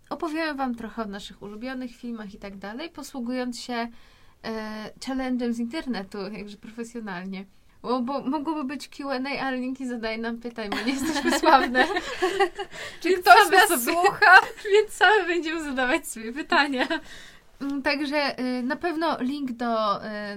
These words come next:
Speaker 1: tych pytań zja-, znajdzie się czy w opisie, w naszych mediach społecznościowych, więc też piszcie swoje odpowiedzi oczywiście. A my, cóż, no, zaczynamy.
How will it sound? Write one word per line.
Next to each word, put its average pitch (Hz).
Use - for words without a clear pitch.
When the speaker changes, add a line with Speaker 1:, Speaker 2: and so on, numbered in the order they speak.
Speaker 1:
tych 233
pytań 208
zja-, 208
znajdzie 208
się 196
czy 226
w 226
opisie, 220
w 220
naszych 226
mediach 208
społecznościowych, 214
więc 240
też 262
piszcie 226
swoje 208
odpowiedzi 190
oczywiście. 190
A 302
my, 349
cóż, 208
no, 254
zaczynamy. 247